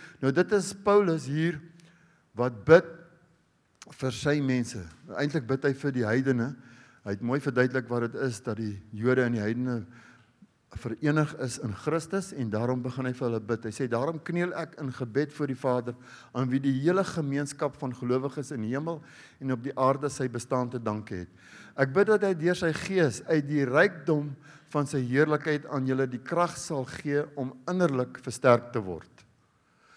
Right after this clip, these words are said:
Dat Christus deur die geloof in julle harte sal woon en dat julle in die liefde gewortel en gegrondves sal wees." Daar's die begrip vir vanaand.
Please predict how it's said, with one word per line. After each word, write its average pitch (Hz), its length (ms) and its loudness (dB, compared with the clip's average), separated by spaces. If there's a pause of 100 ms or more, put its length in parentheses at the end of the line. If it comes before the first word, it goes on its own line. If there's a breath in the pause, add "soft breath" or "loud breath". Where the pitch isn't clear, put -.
(720 soft breath)
Dat 139 180 2
Christus 220 540 4
deur 156 140 2
die 151 100 0
geloof 151 520 2
in 151 100 -4
julle 139 140 0
harte 143 320 0
sal 139 300 -4
woon 139 360 -2
en 139 100 -4
dat 131 200 -2
julle 135 380 -2
in 139 160 -4
die 127 120 -2
liefde 180 600 0 (840 soft breath)
gewortel 143 920 2 (680 soft breath)
en 139 180 0
gegrondves 127 1080 0 (440 soft breath)
sal 110 260 -2
wees." 95 420 -12
Daar's 120 280 -2
die 135 100 -4
begrip 120 400 -2
vir 113 160 -10
vanaand. 87 440 -8